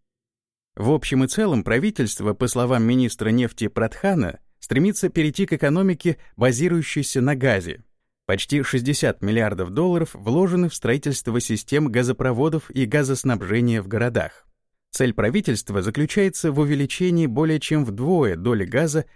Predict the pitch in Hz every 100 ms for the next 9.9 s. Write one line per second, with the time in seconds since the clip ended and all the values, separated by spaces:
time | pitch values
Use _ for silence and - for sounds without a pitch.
0 | _ 95 127 - - 156 135 139 123 101
1 | 92 123 123 - 120 110 123 113 73 -
2 | - - _ _ _ _ _ _ _ _
3 | - 95 - 214 160 101 - 85 - _
4 | - 123 185 202 180 190 - 180 160 156
5 | 151 143 143 147 143 147 147 170 107 87
6 | 98 113 - 104 120 110 87 73 - _
7 | - 120 123 - 110 110 135 - 127 110
8 | 104 - 104 110 185 180 135 151 165 165
9 | - 139 143 151 160 - 131 - -